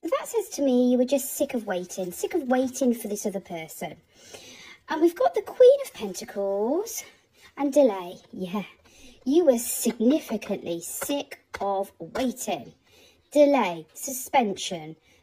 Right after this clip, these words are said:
things not progressing. The Queen represents a lady. You can see she's got the, the purse here. These are nuggets of knowledge that she's gained throughout her life. So,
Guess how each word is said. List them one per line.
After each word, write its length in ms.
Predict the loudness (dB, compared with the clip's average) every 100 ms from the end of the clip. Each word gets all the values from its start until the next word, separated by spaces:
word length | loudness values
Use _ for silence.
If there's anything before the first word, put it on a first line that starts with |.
| _
things 400 | 0 2 4 2
not 180 | 0 -2
progressing. 760 | -4 -2 -4 -6 -12 -12 -14 _ _ _ _ -2
The 100 | -2
Queen 500 | 2 2 2 -4 -6
represents 580 | -4 -4 -2 -2 -2 2
a 60 | 4
lady. 720 | 6 6 4 0 -4 -8 -14 -20 -20 -20 _ -6
You 80 |
can 100 | -2
see 220 | -2 -2 -4
she's 200 | -6 0
got 240 | 0 2
the, 280 | 0 0 -4
the 100 | -8
purse 420 | 0 2 2 2
here. 180 | 0 0
These 200 | 2 4
are 80 | 8
nuggets 480 | 8 6 2 -4 -4
of 120 | 0
knowledge 500 | 2 2 0 -4 -8
that 160 | -8
she's 320 | -6 -4 -6 -4
gained 560 | -2 2 2 2 -4
throughout 380 | -6 -6 -6 -8
her 100 | -10
life. 500 | -10 -12 -16 -20 -18 -14 -14 -18 -20 -18 -18 -20 -16
So, 280 | -10 -2